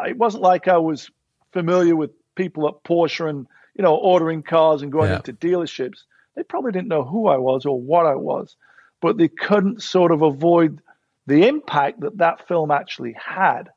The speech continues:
Speaker 1: because it did have a big, big, broad reach. And still to this day,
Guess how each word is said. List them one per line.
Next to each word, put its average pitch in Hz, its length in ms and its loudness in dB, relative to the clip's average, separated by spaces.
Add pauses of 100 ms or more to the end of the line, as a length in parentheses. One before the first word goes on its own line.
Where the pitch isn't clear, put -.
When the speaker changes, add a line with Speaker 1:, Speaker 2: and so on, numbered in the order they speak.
(380)
Speaker 1:
because 156 320 -4
it - 80 -8 (160)
did 190 240 4
have 143 260 2
a 123 100 -6 (260)
big, 160 440 2
big, 147 320 -2
broad 147 400 2
reach. 156 260 2
And 143 120 -10
still 220 360 0
to 180 140 -2
this 160 240 -4 (160)
day, 180 440 2